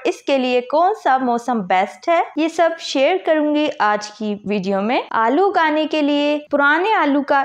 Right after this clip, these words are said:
इस्तेमाल करेंगे। आलू को पन्द्रह से बीस दिनों तक के लिए टोकरी में ऐसे ही रख दें। पन्द्रह से बीस दिनों के बाद आलू में इस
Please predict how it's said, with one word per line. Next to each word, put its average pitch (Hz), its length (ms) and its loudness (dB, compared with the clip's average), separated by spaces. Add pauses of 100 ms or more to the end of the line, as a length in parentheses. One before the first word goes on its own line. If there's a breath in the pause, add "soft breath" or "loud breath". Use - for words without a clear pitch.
इस्तेमाल 240 520 0 (100)
करेंगे। 226 480 0 (240)
आलू 285 360 2
को 311 340 0 (400 loud breath)
पन्द्रह 269 480 0
से 285 240 2
बीस 277 400 -2
दिनों 277 320 0
तक 262 240 -2
के 262 220 0
लिए 254 360 0 (100)
टोकरी 269 480 0
में 302 320 0 (680)
ऐसे 269 340 0
ही 302 400 0 (200)
रख 214 200 0 (100)
दें। 302 220 -2 (140)
पन्द्रह 262 380 0
से 330 280 0
बीस 320 360 -2
दिनों 277 300 -2
के 269 180 -2
बाद 220 460 0
आलू 247 420 0
में 262 320 -2
इस 320 160 -6